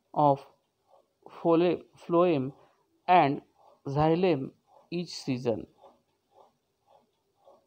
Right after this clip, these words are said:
The next form of timber, which is man-made material called as M D F and H D F. M D F is medium density fiber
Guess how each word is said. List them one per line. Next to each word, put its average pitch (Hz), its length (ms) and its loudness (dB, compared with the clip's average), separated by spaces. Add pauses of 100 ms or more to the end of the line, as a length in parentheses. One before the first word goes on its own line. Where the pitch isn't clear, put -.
(800)
The 190 80 -2
next 196 580 -2
form 185 440 2 (180)
of 170 180 2 (540)
timber, 143 460 -2 (320)
which 160 280 -10
is 175 220 -12
man-made 156 500 0
material 156 460 -2 (260)
called 143 240 2
as 143 160 -4 (120)
M 151 200 -6
D 170 200 -2
F 160 60 -4 (200)
and 151 280 -6
H 139 240 -10
D 123 180 -6
F. - 80 -14 (720)
M 175 180 -2
D 220 200 0
F 233 80 -2 (120)
is 196 260 -8 (140)
medium 165 360 0
density 170 440 -2
fiber 139 520 -2